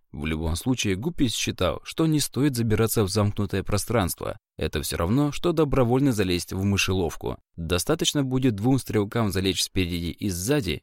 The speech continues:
и всё. Никто уже и не вспомнит о их группе. Нет, канализация — это на самый крайний случай. Нужно искать безопасный путь поверху.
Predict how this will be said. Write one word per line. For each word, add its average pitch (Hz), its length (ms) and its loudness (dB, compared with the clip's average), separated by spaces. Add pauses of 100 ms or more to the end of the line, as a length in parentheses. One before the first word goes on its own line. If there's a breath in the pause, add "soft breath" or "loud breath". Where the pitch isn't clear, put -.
и - 180 -2
всё. - 360 -4 (300)
Никто 85 380 0
уже 143 260 4
и 135 160 0
не 127 160 4
вспомнит 147 480 0
о 95 140 -2
их 87 140 -4
группе. 87 440 -4 (560)
Нет, 80 340 -2
канализация — 80 880 0
это 147 240 0
на 120 140 2
самый 127 400 2
крайний 85 400 2
случай. 87 640 -4
Нужно 92 460 0
искать 139 320 -2
безопасный 117 640 0
путь - 320 -4
поверху. 60 580 -2